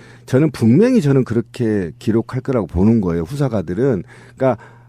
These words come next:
박근혜와 한교안과 한민구와 김광진은 적어도 친미파로 분류될 가능성이 굉장히 높다. 그러니까 거기에 맞는 건데, 그러면 왜 황교안이 지금 이런 짓을 하냐면 굉장히 이제, 에, 동맹국가,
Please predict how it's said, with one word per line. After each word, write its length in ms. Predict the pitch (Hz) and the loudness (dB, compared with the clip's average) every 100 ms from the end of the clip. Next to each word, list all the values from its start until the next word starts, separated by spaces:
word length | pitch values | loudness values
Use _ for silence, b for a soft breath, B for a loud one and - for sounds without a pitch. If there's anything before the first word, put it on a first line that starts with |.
| - | -10
박근혜와 560 | 117 - 190 180 160 | -8 -2 0 2 2
한교안과 840 | 135 202 202 202 175 143 127 143 165 | 0 -2 0 0 0 -2 -2 -2 -4
한민구와 600 | 156 214 220 196 147 131 | -2 0 0 0 -2 -4
김광진은 680 | - 120 139 147 120 120 | 0 0 2 0 -2 -2
적어도 540 | 135 123 120 113 190 262 b b b - | 0 0 2 2 2 0 b b b -10
친미파로 720 | - 269 277 285 - 196 185 | 0 4 4 4 2 2 2
분류될 380 | 135 127 131 117 | 2 0 2 0
가능성이 360 | - 101 101 - | 0 -2 -4 -2
굉장히 380 | 104 151 208 | 0 2 2
높다. 460 | 98 76 - 98 78 B B - | 0 -6 -4 -2 -2 B B 0
그러니까 200 | 180 - | 0 2
거기에 300 | 120 185 196 | 2 4 4
맞는 440 | 123 110 123 120 | 4 0 0 -2
건데, 380 | 92 85 82 117 | -4 -2 0 0
그러면 400 | - 165 185 143 | 4 4 4 4
왜 240 | 101 170 220 | 4 6 4
황교안이 560 | 202 226 226 226 190 | 2 -2 2 2 2
지금 240 | 127 127 127 | 0 -2 -2
이런 260 | 104 135 | 2 2
짓을 280 | 123 107 113 | 2 -4 -6
하냐면 440 | 151 113 98 123 107 | -2 -2 -2 -2 -2
굉장히 340 | 98 113 139 | -4 -2 -2
이제, 220 | 117 110 95 B B B B - | 0 -2 -4 B B B B -4
에, 240 | 101 101 - | -2 -2 0
동맹국가, 800 | 127 202 262 196 - 98 76 | 4 4 4 0 -2 -2 -2